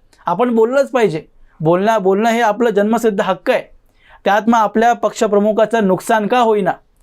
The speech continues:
ह्याची चिंता न करता आपल्या प्रसिद्धीसाठी केलेला हा एक प्रयत्न आहे, धडपड आहे. याशिवाय मी दुसरी कुठल्याही अँगलने या अब्रू नुकसानाच्या दावाकडे बघत नाही.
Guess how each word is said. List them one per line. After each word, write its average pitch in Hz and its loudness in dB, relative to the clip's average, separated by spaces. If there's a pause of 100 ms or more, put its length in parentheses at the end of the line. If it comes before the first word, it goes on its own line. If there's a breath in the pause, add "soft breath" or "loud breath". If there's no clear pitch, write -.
(120)
ह्याची 190 0
चिंता 202 0
न 196 0
करता 202 -2
आपल्या 208 0
प्रसिद्धीसाठी 185 -2 (460 loud breath)
केलेला 190 2
हा 175 0
एक 190 0 (440 loud breath)
प्रयत्न 196 0
आहे, 202 2 (120)
धडपड 175 -2
आहे. - -8 (400)
याशिवाय 190 0
मी 202 0
दुसरी 202 0 (260 loud breath)
कुठल्याही 185 0
अँगलने 202 0 (420 soft breath)
या 185 2
अब्रू 180 2
नुकसानाच्या 180 -2
दावाकडे 160 2
बघत 151 0
नाही. 143 -2